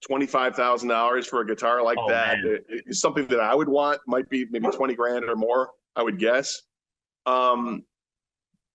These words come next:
Speaker 1: so I'm not really into that. I have a guitar. I have an E S P,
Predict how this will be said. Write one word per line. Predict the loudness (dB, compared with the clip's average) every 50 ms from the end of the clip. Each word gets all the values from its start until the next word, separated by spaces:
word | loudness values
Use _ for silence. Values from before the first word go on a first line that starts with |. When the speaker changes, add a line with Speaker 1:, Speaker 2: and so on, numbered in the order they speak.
| _ _ _ _ _ _ _ -8
Speaker 1:
so | -4 0 2 4
I'm | 4 4 4
not | 2 2 2 2
really | 2 2 2 2 2 2 0
into | 0 -2 0
that. | 2 4 4 4
I | 4 2
have | 2 0 0 0 0
a | 0 0 0 2
guitar. | 0 -2 0 0 2 2 2 2 2 2 2
I | 2
have | 0 0
an | -2 -4 -4 -2
E | 0
S | 0 0 -2 -6
P, | -6 -4 -2 0 0 0 -2 -6 -10